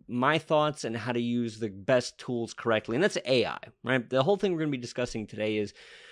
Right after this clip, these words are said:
my favorite apps since this whole A I boom has started, this whole A I craze. And if I think some of those apps have the potential to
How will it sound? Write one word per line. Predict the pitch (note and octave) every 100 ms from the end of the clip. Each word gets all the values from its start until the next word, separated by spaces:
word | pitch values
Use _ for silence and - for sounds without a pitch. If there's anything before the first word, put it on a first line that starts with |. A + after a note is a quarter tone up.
| - _
my | A2+ B2 E3+
favorite | - G3+ E3+ -
apps | - A2+ B2 - - - -
since | - C3+ B2
this | - A2+
whole | - B2 A#2 A2+ -
A | A#2 A#2+
I | A2+ A2 G#2+
boom | G#2 A2 A2 A2+
has | A2 G#2
started, | - - F2+ F#2 A#2
this | G#2
whole | A2 G2+ -
A | G2 F#2+
I | F2+ F2+ -
craze. | - E2+ D2 F2+ B2 - _ _ _ _
And | D3 D#3 D#3 - _ _ _ _
if | A#3 C4
I | B3 A3
think | - A3 F#3+
some | - F#3+
of | F#3
those | E3+ C#3 -
apps | B2 C3+ - -
have | C#3 A#2+
the | B2
potential | A2+ - C#3+ C3+ C3
to | - C3+ B2 A#2+